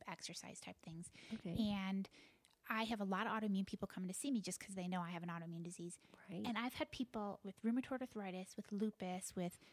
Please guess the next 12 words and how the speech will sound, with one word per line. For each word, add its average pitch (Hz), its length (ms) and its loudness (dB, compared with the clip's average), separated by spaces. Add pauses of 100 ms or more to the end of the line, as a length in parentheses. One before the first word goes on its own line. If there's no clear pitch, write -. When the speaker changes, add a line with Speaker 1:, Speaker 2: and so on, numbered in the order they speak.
(160)
Speaker 1:
Crohn's 247 520 4
disease, 170 760 -2 (380)
um, 175 720 0
even 220 180 4
M 240 160 2
S, 240 300 0 (140)
but 226 160 -2
not 202 200 0
quite - 280 -2
as 185 100 -2
complete, - 380 -2 (160)
but - 160 0